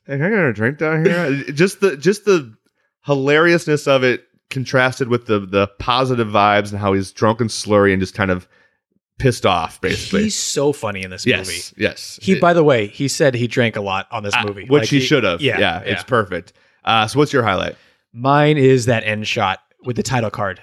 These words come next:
Speaker 2: It's just, it's
Speaker 1: Yeah,
Speaker 2: perfect.
Speaker 1: it is.
Speaker 2: Uh,
Speaker 1: I, I really wanna get a poster of that, to be honest.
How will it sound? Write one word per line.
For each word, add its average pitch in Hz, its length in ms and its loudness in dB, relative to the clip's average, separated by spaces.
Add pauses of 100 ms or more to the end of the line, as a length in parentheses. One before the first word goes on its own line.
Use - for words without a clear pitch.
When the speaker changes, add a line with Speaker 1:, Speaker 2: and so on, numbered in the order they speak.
(120)
Speaker 2:
It's 117 240 -12
just, - 360 -10
it's 160 140 -2
Speaker 1:
Yeah, 104 80 0
Speaker 2:
perfect. 147 440 -2
Speaker 1:
it 123 80 0
is. 113 100 0
Speaker 2:
Uh, 110 40 -2
Speaker 1:
I, 131 180 0
I - 40 2
really 190 280 2
wanna 156 160 2
get 117 100 2
a 98 40 -2
poster 104 320 0
of 85 60 -6
that, 82 180 -8
to - 60 -16
be 90 100 -4
honest. 85 360 -10